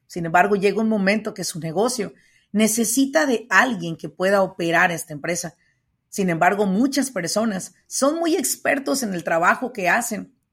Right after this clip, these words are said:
pero las operaciones del negocio las están dejando de lado. Lo que estamos buscando a través de esta academia es enseñarle a usted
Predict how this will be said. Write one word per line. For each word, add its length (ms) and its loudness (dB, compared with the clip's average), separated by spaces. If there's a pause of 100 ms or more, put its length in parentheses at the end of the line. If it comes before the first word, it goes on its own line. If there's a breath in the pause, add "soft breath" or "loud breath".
(260)
pero 220 6
las 280 4
operaciones 720 0
del 160 -2
negocio 560 -4 (220)
las 180 -6
están 300 0
dejando 400 -4
de 100 -2
lado. 300 -6 (400)
Lo 100 -10
que 80 -8
estamos 300 2
buscando 380 -2
a 60 0
través 260 2
de 60 -4
esta 180 -4
academia 560 -2
es 440 -2
enseñarle 600 2
a 60 -2
usted 560 -2